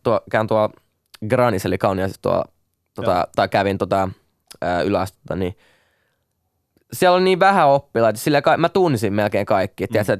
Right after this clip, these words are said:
Speaker 1: jotenkin kaikki, kaikki tuntee toisiaan siellä, tiiäks, mä oon o-, mä tiedän, tiedän kaikkien, tiiätsä, nimet
Speaker 2: Joo.
Speaker 1: ja me tunnetaan silleen. Eli ei ollut, siis oli, oli muutama sellainen tyyppi, jolla oli, tiiäks, esimerkiksi mun kuvat tiiäks,
Speaker 2: Joo.
Speaker 1: niitten kaapissa ja tolleen.
Speaker 2: Joo.
Speaker 1: Ja mikä oli tosi hauskaa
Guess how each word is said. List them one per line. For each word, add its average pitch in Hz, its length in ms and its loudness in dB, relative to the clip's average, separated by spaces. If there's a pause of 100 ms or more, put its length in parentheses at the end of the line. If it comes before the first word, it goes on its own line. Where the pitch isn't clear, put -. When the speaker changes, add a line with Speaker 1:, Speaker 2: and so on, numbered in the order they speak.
(120)
Speaker 1:
jotenkin 117 420 -2
kaikki, - 280 -2
kaikki 117 280 -2
tuntee 107 320 0
toisiaan 101 360 -2
siellä, 104 300 -2
tiiäks, 104 160 -4
mä 110 80 -2
oon 107 80 0
o-, 101 140 -2 (200)
mä 160 120 -6 (680)
tiedän, 151 300 -4
tiedän 151 180 2
kaikkien, 123 440 2
tiiätsä, - 240 -4
nimet 104 380 -2
Speaker 2:
Joo. 117 40 -2
Speaker 1:
ja - 20 -4
me 113 120 -2 (140)
tunnetaan 110 400 0
silleen. 98 340 -2 (600)
Eli 135 240 0
ei 165 140 4
ollut, 156 420 0
siis 156 180 0
oli, 185 220 4
oli 196 180 2
muutama 156 380 2
sellainen 104 320 0
tyyppi, 104 280 -2
jolla 101 160 2
oli, 95 140 -2
tiiäks, 98 180 -4 (160)
esimerkiksi 98 360 -4
mun 95 160 -4
kuvat 90 280 -2
tiiäks, - 340 -8
Speaker 2:
Joo. 95 80 -6
Speaker 1:
niitten 90 240 -6
kaapissa 90 480 -4
ja 85 80 -4
tolleen. 82 320 -2 (200)
Speaker 2:
Joo. 104 200 -14 (140)
Speaker 1:
Ja 92 200 -6
mikä 165 220 2
oli 156 100 2
tosi 127 200 0
hauskaa 95 440 -2